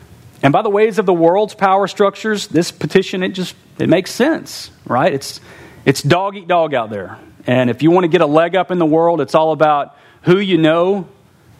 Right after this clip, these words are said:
who you can use to get to the top, what can you do for me if you're going to have success in the world?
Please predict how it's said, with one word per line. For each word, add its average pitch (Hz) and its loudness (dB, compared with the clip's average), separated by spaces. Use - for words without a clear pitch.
who 180 4
you 202 -2
can 143 0
use 190 2
to 180 0
get 180 -2
to 170 -10
the 175 -2
top, 175 0
what 170 0
can 180 0
you 185 0
do 175 2
for 170 -2
me 175 2
if - -2
you're 170 2
going 165 0
to 147 -2
have 147 0
success 156 -2
in 165 0
the 151 2
world? 156 0